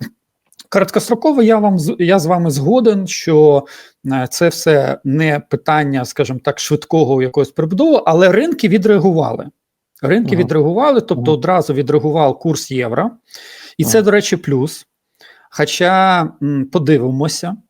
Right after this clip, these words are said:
Speaker 1: подивимося, я поясню чому, тому що зараз, е, з один вісімнадцяти сотих, е, впала до один п'ятнадцять сотих. Я, в принципі, думаю, що це поки що порог на один п'ятнадцять, і воно завісне десь приблизно на декілька місяців.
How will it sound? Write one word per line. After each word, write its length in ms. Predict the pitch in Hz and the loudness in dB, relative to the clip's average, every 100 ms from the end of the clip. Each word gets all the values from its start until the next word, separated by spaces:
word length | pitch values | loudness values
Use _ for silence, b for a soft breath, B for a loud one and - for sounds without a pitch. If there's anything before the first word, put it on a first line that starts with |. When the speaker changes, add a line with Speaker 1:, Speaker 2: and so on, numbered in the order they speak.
| _ | _
Speaker 1:
подивимося, 640 | 135 113 127 139 180 - 185 | -6 -2 -2 -4 -6 -4 0
я 240 | 147 151 | 2 0
поясню 420 | 151 135 135 139 | 0 -2 -2 -8
чому, 260 | - 156 214 | -6 -4 -4
тому 200 | 139 147 | -4 -4
що 160 | - | -2
зараз, 400 | 120 160 151 - | 0 2 0 -2
е, 320 | 139 139 131 123 | 0 0 0 -2
з 340 | - 151 139 | -2 0 0
один 320 | 147 117 156 120 | -2 0 0 0
вісімнадцяти 720 | 139 143 175 226 202 185 143 | -6 -4 -2 -2 -4 -4 -6
сотих, 480 | - 120 113 123 B B B 120 | -4 -6 -6 -10 B B B -4
е, 80 | |
впала 360 | 120 - 190 175 | -2 0 2 2
до 160 | 120 135 | 2 2
один 220 | 123 160 | 0 -2
п'ятнадцять 540 | 165 170 156 165 135 | -4 -2 -2 -2 -10
сотих. 540 | - 113 - - - _ b b b b b | -10 -10 -12 -18 -20 _ b b b b b
Я, 200 | 120 147 214 | -4 -2 0
в 60 | |
принципі, 340 | 196 202 - 151 | -2 -2 -2 0
думаю, 340 | 185 196 175 | 2 2 0
що 140 | - | -4
це 200 | - - | -2 -2
поки 260 | 180 170 180 | 0 -2 -2
що 220 | - 151 | -4 -2
порог 360 | 160 147 190 226 | 0 2 2 0
на 120 | 147 | -2
один 220 | 143 156 151 | -2 -2 -4
п'ятнадцять, 540 | 151 170 190 - - | -4 -2 -4 -4 -4
і 40 | |
воно 220 | 127 151 131 | -2 0 0
завісне 440 | 139 156 190 156 | 0 0 -2 -2
десь 220 | 120 151 | -2 -2
приблизно 460 | - 117 147 160 135 | -4 -2 -2 -2 -6
на 100 | 131 | -4
декілька 360 | 143 139 120 | -2 -2 -2
місяців. 500 | 131 120 - - - | -4 -6 -10 -14 -18